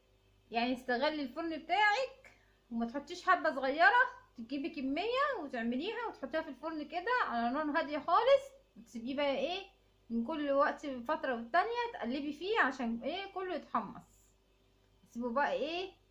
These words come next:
يتحمص كله، وهوريهولكوا بعد ما يطلع وهقول هنعمل ايه. فاصل ونواصل. بعد ما طلع من الفرن شايفين اتحمص قد ايه اهو. هنعمله بقى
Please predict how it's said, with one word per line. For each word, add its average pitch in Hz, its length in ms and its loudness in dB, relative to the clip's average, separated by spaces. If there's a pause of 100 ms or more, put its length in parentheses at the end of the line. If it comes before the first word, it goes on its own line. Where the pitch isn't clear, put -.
(220)
يتحمص 254 500 -4
كله، 415 380 4
وهوريهولكوا 269 520 0
بعد 254 240 0
ما 233 140 0
يطلع 466 440 0
وهقول 330 400 -2 (140)
هنعمل 302 420 -4
ايه. 269 360 -4 (360)
فاصل 233 320 -6
ونواصل. 311 760 -2 (460)
بعد 339 280 6
ما 254 140 4
طلع 349 280 6
من 277 100 6
الفرن 392 420 6 (1900)
شايفين 240 360 0
اتحمص 302 440 4
قد 214 180 -2
ايه 311 260 4 (1160)
اهو. 240 220 4 (1600)
هنعمله 233 380 4
بقى 320 240 8